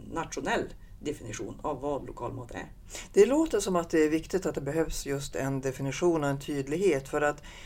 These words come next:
Speaker 2: jag tänker att det blir ju också risk för ett ifrågasättande.
Speaker 1: Exakt, precis.
Speaker 2: Är det här så viktigt? Och vi
Speaker 1: Mm.
Speaker 2: vet ju inte ens vad det är, och det här blir bara en slags slogan.
Speaker 1: Ja.
Speaker 2: Och sen så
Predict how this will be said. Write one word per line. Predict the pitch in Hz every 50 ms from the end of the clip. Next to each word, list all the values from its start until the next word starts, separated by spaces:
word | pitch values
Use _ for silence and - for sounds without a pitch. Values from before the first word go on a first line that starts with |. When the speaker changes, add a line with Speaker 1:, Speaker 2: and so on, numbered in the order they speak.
| - - -
Speaker 2:
jag | - 180 180
tänker | 185 190 180 175 175
att | 170 165 165 - - - - - -
det | 165 180
blir | 185 185 180
ju | 175 180
också | 170 170 - - - - - 202 180 170 160
risk | 139 139 165 190 185 - - -
för | - 147 139 135
ett | 135 139 139 -
ifrågasättande. | - 156 147 - - 196 180 160 147 139 143 143 - - 269 - - - - - - - -
Speaker 1:
Exakt, | - 80 78 - - - - - - - -
precis. | - 160 143 - - 143 131 - - - -
Speaker 2:
Är | - - 175 175
det | 160
här | 180 156 143
så | 139 - 151
viktigt? | 151 151 151 - - 160 151 -
Och | 147 143
vi | 147
Speaker 1:
Mm. | 147 156
Speaker 2:
vet | 160 156 156
ju | 156
inte | 143 139 139
ens | 135 139 139 -
vad | 135 143
det |
är, | 151 175 175 151 131 -
och | 143 139
det | -
här | - 151 147
blir | 143 143 135
bara | 127 135 135 127 123 110
en | 123
slags | - - - - - - - - - - -
slogan. | - - - - 170 147 135 131 135 165 165 151 135 120 113
Speaker 1:
Ja. | - 240 190
Speaker 2:
Och | -
sen | - - 139 139 135 127
så | - - 139 135 131 131 131 131 127